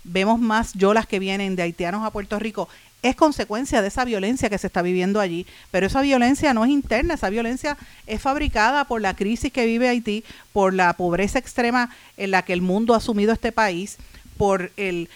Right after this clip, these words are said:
y usted va a decir, "Ay, cuando hubo el terremoto principal, ahí le llevaron, le llevaron muchas ayudas." Mire, esa economía del desastre realmente fue de la boca para afuera porque las ayudas nunca llegaron, no hay estructuras, porque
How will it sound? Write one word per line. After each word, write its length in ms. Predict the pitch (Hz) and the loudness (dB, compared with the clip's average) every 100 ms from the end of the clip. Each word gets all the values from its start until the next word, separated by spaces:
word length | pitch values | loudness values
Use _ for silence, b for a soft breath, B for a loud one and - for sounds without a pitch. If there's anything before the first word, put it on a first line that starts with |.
| B - | B -6
y 60 | |
usted 180 | 196 220 | 0 4
va 100 | 220 | 6
a 20 | |
decir, 260 | 247 - 262 | 4 2 0
"Ay, 180 | 339 339 | 2 2
cuando 360 | 262 247 220 | 0 0 0
hubo 240 | 208 254 285 | 0 2 0
el 100 | 262 | 2
terremoto 800 | 262 247 233 262 254 220 202 190 | 0 2 2 2 2 4 2 0
principal, 680 | 208 202 220 208 254 254 240 | -2 -2 -2 -2 0 0 -2
ahí 220 | 202 202 | -4 -4
le 100 | 220 | -4
llevaron, 380 | 226 220 226 226 | -2 -2 -2 -2
le 220 | 196 190 | -2 0
llevaron 260 | 180 180 220 | 2 2 0
muchas 240 | 247 254 | 0 0
ayudas." 260 | 240 247 185 | 2 2 0
Mire, 260 | 208 226 B B B | 0 -4 B B B
esa 340 | - 196 269 254 | -6 0 2 2
economía 420 | 254 262 254 262 | 0 -2 0 2
del 160 | 254 247 | 2 2
desastre 560 | 247 254 233 - 151 135 B B B | 2 2 2 0 -6 -6 B B B
realmente 680 | 175 185 220 254 233 180 143 - b - | 2 6 8 8 8 4 -4 -8 b -14
fue 360 | - 190 226 | 0 4 4
de 120 | 254 | 6
la 80 | 214 | 6
boca 240 | 175 175 226 | 6 4 2
para 80 | |
afuera 280 | 160 214 233 | 2 2 2
porque 200 | 233 190 | 0 -2
las 80 | 170 | -2
ayudas 340 | 170 170 214 | 0 0 0
nunca 300 | 233 202 240 | 0 -2 -2
llegaron, 580 | 247 233 175 208 254 175 | -2 0 0 0 0 0
no 80 | 175 | -2
hay 120 | 190 | -2
estructuras, 720 | 226 - 240 - 254 254 165 - | -2 -2 -2 2 4 4 2 -4
porque 320 | 185 180 | -10 -10